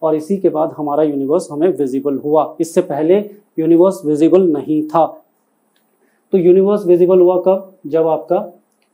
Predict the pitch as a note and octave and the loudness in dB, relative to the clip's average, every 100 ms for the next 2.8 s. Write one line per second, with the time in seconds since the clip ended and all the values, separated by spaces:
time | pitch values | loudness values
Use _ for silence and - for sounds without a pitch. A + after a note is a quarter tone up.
0 | _ F3+ E3 D#3 D3+ D3+ F3+ F3 E3+ D#3 | _ 2 2 2 -2 -2 0 0 2 0
1 | D3+ F#3 - _ _ _ _ _ _ _ | 0 -2 -6 _ _ _ _ _ _ _
2 | _ _ _ - D3+ D3 D3 | _ _ _ -2 0 0 -2